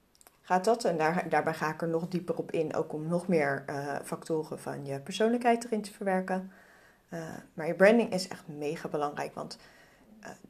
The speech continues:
eigenlijk, ik heb het wel eens vaker gezegd in deze podcast, stel dat ik jou bijvoorbeeld ken, dan krijg ik een bepaald gevoel bij jou. En eigenlijk wil ik dat als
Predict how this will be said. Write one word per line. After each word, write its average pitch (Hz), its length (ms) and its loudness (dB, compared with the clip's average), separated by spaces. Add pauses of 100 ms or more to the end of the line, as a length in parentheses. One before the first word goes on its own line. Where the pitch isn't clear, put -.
(120)
eigenlijk, 233 520 4 (120)
ik - 180 -6
heb 220 80 4
het 220 100 -8
wel 202 100 8
eens - 160 -2
vaker 269 360 6
gezegd 208 340 0
in 190 80 0
deze 180 280 2
podcast, - 760 -2 (440)
stel 190 280 4
dat 160 100 -6
ik 156 140 -4
jou 139 140 2
bijvoorbeeld 143 460 -4
ken, 233 420 4
dan - 120 -2
krijg - 200 -6
ik - 100 -12
een 143 80 -6
bepaald 151 360 0
gevoel - 420 -4
bij 240 140 6
jou. 226 360 6 (380)
En - 180 -4
eigenlijk 247 320 4
wil 180 100 4
ik 175 100 -2
dat 156 160 0
als 175 220 0